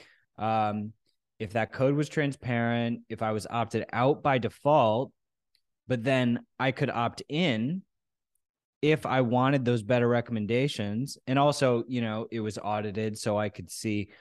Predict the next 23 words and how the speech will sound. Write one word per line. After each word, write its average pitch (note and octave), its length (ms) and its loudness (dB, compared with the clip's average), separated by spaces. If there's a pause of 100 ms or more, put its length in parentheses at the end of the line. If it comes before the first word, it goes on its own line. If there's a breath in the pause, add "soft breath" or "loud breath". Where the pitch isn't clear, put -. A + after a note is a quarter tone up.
(520 soft breath)
oh, C#3+ 260 4
okay, G#2+ 440 0 (760)
you B2 140 -2
know, G2+ 240 -4 (100)
it's A#2+ 200 -6
verifiably A#2+ 920 2
not G#2 580 -2 (1300)
listening A2+ 600 -4
to G#2+ 100 -6
me. F#2+ 440 -2 (180)
You G#2 100 -2
know, G2 180 -2
it's F#2+ 180 -6
just - 300 -4
using F#2+ 800 -4 (480)
whatever, G2 460 -2
my F#2 360 -4 (460)
location G2+ 640 -2
in F#2+ 140 -2
this G2 420 -6
certain F#2+ 360 -6
context, F#2 840 -6
or, F2+ 340 -6